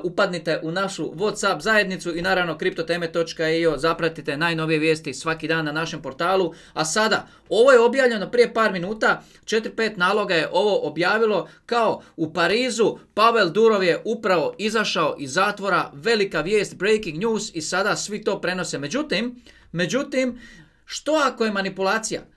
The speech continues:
Što ako, što ako je zaista manipulacija? Što ako ekipa zaista želi izmanipulirati chart? Vidjeli smo,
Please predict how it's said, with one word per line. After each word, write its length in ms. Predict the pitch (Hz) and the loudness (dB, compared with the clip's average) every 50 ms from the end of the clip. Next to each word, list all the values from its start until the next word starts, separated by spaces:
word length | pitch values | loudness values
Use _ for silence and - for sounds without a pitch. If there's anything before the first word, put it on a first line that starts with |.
| _ - | _ -18
Što 220 | - - - 247 | -12 -2 0 2
ako, 480 | 277 269 247 247 233 214 180 175 160 165 | 2 2 0 0 -2 -4 -4 -6 -8 -10
što 160 | - - 247 | -2 0 2
ako 260 | 262 262 247 247 202 | 2 2 2 0 -2
je 80 | 180 156 | -2 0
zaista 360 | 170 202 226 233 233 - 196 | 0 0 0 0 0 -2 -6
manipulacija? 840 | 170 165 156 156 156 156 156 160 190 220 220 - - 202 180 139 - - - - | -4 -6 -6 -6 -4 -2 -2 0 0 -2 -4 -4 -4 -4 -4 -4 -4 -8 -16 -18
Što 240 | - - - 226 226 | -16 -8 -2 0 0
ako 280 | 220 208 190 - 175 | 2 0 0 0 0
ekipa 420 | 156 151 151 170 190 214 - - 165 | -2 -2 -2 -6 -10 -6 -4 -4 -2
zaista 380 | 160 175 185 202 196 - 165 | 0 -2 -2 -2 -2 -4 -6
želi 260 | 135 156 175 175 180 170 | -4 -2 -2 -2 -2 -4
izmanipulirati 960 | - 143 139 151 147 143 143 139 147 147 156 180 190 180 170 175 - 113 - | -6 -8 -10 -10 -10 -10 -10 -10 -8 -4 -2 -2 -2 -2 -4 -6 -10 -12 -6
chart? 340 | - 202 196 185 170 - - | -2 0 0 0 0 -4 -8
Vidjeli 340 | 160 190 185 185 165 156 | -6 -2 -2 0 -2 -2
smo, 280 | 156 - 160 147 127 | -4 -6 -8 -8 -10